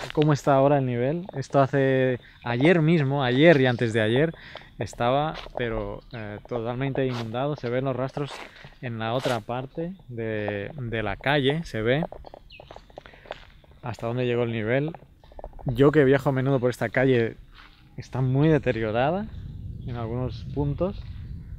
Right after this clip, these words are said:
Y aquí vemos que tienen, bueno, habían, han puesto este indicativo de la altura del nivel, porque además ya esta es una zona que se inunda frecuentemente,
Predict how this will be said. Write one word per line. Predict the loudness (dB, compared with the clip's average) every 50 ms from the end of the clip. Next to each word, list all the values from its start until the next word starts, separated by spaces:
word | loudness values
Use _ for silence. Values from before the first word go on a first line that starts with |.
| -10 -10 -10 -10 -10 -10 -8
Y | -6 -4 -4
aquí | -4 -4 -2 0 0
vemos | 2 2 0 -2 -2
que | -4 -4
tienen, | -4 -2 -2 0 0 0 0 -2 -4 -6 -6 -8 -8 -8 -8 -8 -8 -10 -10 -10 -12 -12 -12 -14 -12 -12 -10 -10 -10 -12 -12 -12 -14 -14 -16 -16 -18 -16 -16 -16 -16 -16 -16 -16 -18 -16 -16 -16 -14 -8 -4
bueno, | -2 -2 0 0
habían, | 0 0 0 -2 -2 -4 -8 -10 -14 -16 -16 -14
han | -12 -10 -10 -4
puesto | 0 0 0 0 0 -2 -2 -2 -2 -4 -10 -14 -16 -18 -16 -10 -10
este | -10 -8 -4 -4 -2
indicativo | -2 0 0 0 0 0 0 2 2 4 4 4 2 0 -6 -10 -20 -20 -20 -20 -20 -18 -18 -18 -20 -20 -20 -20 -20 -20 -20 -20 -18 -12
de | -10 -4 -2 -2 0 0 0 -2 -2 -2
la | -2 -4
altura | -4 -4 0 2 6 6 8
del | 8 6 4
nivel, | 4 2 2 2 2 2 2 0 -4 -8 -16 -20 -20 -20 -20 -20 -20 -10 -6
porque | -6 -4 0 2 2 4 4 2 2 0
además | -2 -4 -4 -2 -4 -2 0
ya | 0 0
esta | 0 0 -2 -4
es | -2
una | -2 -4 -4
zona | -4 -4 -4 -2
que | -2 -4 -4
se | -2 -4 -4
inunda | -4 -2 0 2 2 2 2 0 -2 -4 -6
frecuentemente, | -6 -8 -6 -4 -4 -4 -4 -4 -4 -4 -4 -4 -4 -2 -4 -4